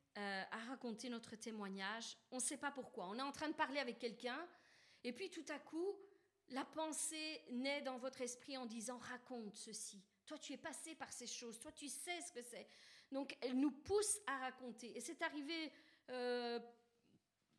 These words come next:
bon nombre de fois, je vais dire, avec, euh, avec certaines personnes, alors que nous étions en train de parler, le Saint-Esprit me poussait, me dit, « Raconte-lui ceci, raconte-lui cela. » Et, euh, je vous en ra-, ra-, euh, je vous en parlerai un peu plus loin.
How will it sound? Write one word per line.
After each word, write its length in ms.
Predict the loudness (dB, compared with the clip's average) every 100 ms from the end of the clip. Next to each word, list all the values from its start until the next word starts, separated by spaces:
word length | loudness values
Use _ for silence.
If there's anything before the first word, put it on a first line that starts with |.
| -2
bon 220 | 4 6
nombre 340 | 8 6 4 2
de 120 | 2
fois, 320 | 2 4 4
je 140 | 2
vais 140 | 0 -2
dire, 240 | -2 -4 -2
avec, 260 | -4 -4
euh, 220 | -4 -4 -6 -10 -20 -10
avec 240 | -6 -4
certaines 400 | -2 -2 0 0
personnes, 540 | 0 -2 -2 0 0 -2 -8 -14 -8
alors 180 | -6
que 100 | -4
nous 240 | -2 -2 -6
étions 200 | -6 -4
en 80 | -4
train 180 | -4
de 60 | -4
parler, 440 | -4 -4 -2 -4 -4 -14 -6
le 80 | -2
Saint-Esprit 580 | -2 0 -2 -2 -2
me 140 | -2 -2
poussait, 380 | -4 -2 -2 -2
me 80 |
dit, « 220 | -4 -6 -4
Raconte-lui 580 | 0 0 0 -4 -4 -6
ceci, 420 | -6 -6 -8 -10 -10
raconte-lui 540 | -8 -8 -8 -8 -8 -6
cela. » 360 | -6 -4 -6 -8 -20 -20 -20 -20 -20 -8
Et, 200 | 0 2
euh, 400 | 2 2 2 0
je 140 | -4 -6
vous 180 | -4
en 60 | 0
ra-, 120 | 0
ra-, 280 | 0 -4 -4 -2
euh, 480 | -2 -2 -2 -4 -4
je 100 | -4
vous 160 | -4
en 80 | -2
parlerai 500 | -2 -2 -2 -4 -6 -6
un 120 | -8
peu 300 | -4 -4 -4 -8 -20 _
plus 180 | -8 -6
loin. 280 | -2 -2